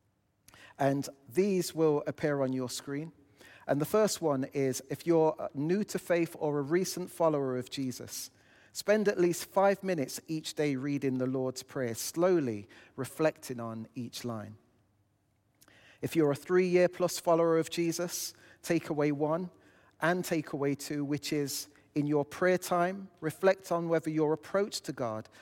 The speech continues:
has been as a landlord or as a loving father.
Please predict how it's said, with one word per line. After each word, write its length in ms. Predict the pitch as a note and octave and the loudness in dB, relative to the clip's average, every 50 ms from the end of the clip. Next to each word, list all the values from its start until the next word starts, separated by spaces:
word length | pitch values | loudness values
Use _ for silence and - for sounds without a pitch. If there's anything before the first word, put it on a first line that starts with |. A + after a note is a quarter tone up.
| - - - _ | -20 -20 -14 _
has 140 | - C3 - | -8 -8 -4
been 280 | - D3+ C#3+ C#3 C3+ C#3 - | 0 2 2 2 2 0 -2
as 220 | C#3 C#3 C3 - | -4 -4 -2 -2
a 40 | C#3+ | 0
landlord 680 | C3+ C#3 D#3 E3+ F#3+ G3 F3+ C#3 A#2 G2+ G2+ G2+ G#2+ - - _ _ _ _ _ _ _ _ _ _ _ - | 2 4 4 2 2 0 -2 -6 -6 -8 -8 -12 -14 -18 -20 _ _ _ _ _ _ _ _ _ _ _ -6
or 200 | - C#3 C3+ C3+ | -4 -2 0 2
as 200 | C3 B2+ A#2+ - - - - | 2 0 0 -2 -8 -6 -4
a 60 | B2+ | -4
loving 340 | B2 B2+ B2+ A#2 - B2+ A#2+ | -2 -2 -2 -4 -4 -8 -8
father. 480 | A#2 - B2+ A#2 A#2 A2 - A2 G#2+ | -6 -6 -6 -6 -6 -8 -10 -14 -18